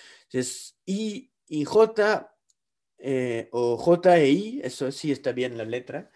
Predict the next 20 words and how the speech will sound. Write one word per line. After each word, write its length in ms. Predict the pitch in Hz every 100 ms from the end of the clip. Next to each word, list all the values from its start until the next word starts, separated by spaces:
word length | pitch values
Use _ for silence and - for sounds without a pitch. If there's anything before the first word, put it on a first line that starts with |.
| _
Entonces, 480 | - 123 123 113 -
eso 220 | 127 135
sería 400 | 131 127 117 -
I, 320 | - 185 190 151
eso 160 | 127
sería 420 | 123 135 131 113 _
J. 520 | _ - 175 - 202 - _ _ _
Entonces, 500 | _ - 123 127 - -
aquí 300 | 123 113 143
es 160 | 139 -
J 400 | - 151 147 147
y 120 | 135
así 200 | 127 139
es 300 | 135 127 _ _ _ _ _
I. 300 | - 208 220 _ - -
Entonces, 520 | - 160 170 160 - _ _ -
eh, 260 | 131 131
ven 240 | 131 175 180
que, 560 | 185 185 202 202 196 _ _ _
eh, 840 | 139 143 131 127 117 117 110 -